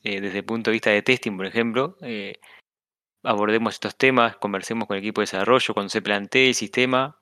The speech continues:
podemos decir, "Che, ¿por qué no dedicamos cierto porcentaje de horas de, de testing a accesibilidad?", ¿no? O como te decía hoy, "Che, miren que esto va a ser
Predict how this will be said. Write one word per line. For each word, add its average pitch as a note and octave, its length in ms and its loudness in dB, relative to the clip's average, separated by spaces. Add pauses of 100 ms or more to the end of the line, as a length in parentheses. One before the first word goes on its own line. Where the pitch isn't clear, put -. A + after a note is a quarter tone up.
(140)
podemos G#2+ 280 -4
decir, G#2+ 140 -8
"Che, A2 320 2 (520)
¿por G#2 160 -4
qué A2 440 2
no G#2+ 240 2
dedicamos G2+ 520 0
cierto A2 340 -2
porcentaje G2+ 580 -2
de F#2+ 120 -2
horas G2+ 200 0
de, F#2 140 -6
de F#2+ 140 -6
testing B2+ 480 2
a A2+ 520 2
accesibilidad?", G#2 880 0 (160)
¿no? A#2 320 -2 (360)
O G#2 200 -4 (100)
como A2 220 -2
te A2 60 2
decía A#2 320 4
hoy, G#2+ 100 2
"Che, A2+ 200 0
miren G#2 280 2
que F#2+ 180 -6
esto C3 200 2
va G#2 60 4
a F#2+ 40 0
ser G#2 380 -2